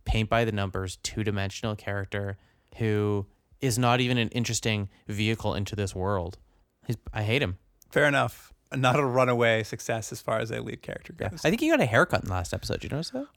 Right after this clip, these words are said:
Speaker 2: I was gonna bring that up. I also think he got a haircut. I
Speaker 1: Yeah.
Speaker 2: think they g-, gave him a little bit of a makeover in this last episode. I actually think the actor himself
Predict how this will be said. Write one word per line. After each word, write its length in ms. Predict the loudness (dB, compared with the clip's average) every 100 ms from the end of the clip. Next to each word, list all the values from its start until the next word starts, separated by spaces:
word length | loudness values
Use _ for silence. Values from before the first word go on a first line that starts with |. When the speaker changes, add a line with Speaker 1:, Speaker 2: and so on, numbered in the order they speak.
| -4
Speaker 2:
I 160 | 2 4
was 100 | 4
gonna 120 | 2
bring 120 | 4
that 100 | 6
up. 120 | 4 4
I 140 | 4
also 240 | 6 6 2
think 180 | 0 0
he 60 |
got 140 | 2 4
a 40 |
haircut. 340 | 2 2 0
I 40 | 0
Speaker 1:
Yeah. 220 | 2 2
Speaker 2:
think 140 | 2
they 140 | 0 -2
g-, 440 | -2 -4 -4 -4
gave 180 | -4 -2
him 60 | 0
a 20 |
little 160 | 0 0
bit 80 |
of 60 | -2
a 60 | -2
makeover 440 | -2 -4 -6 -6
in 60 | -6
this 140 | -6
last 200 | -8 -8 -10
episode. 480 | -12 -10 -10 -10 -14 _
I 140 | 2 4
actually 240 | 4 2
think 460 | 2 2 0 -6 -20 _ _
the 200 | 0 6
actor 260 | 6 4 -2
himself 540 | 0 4 6 4 -6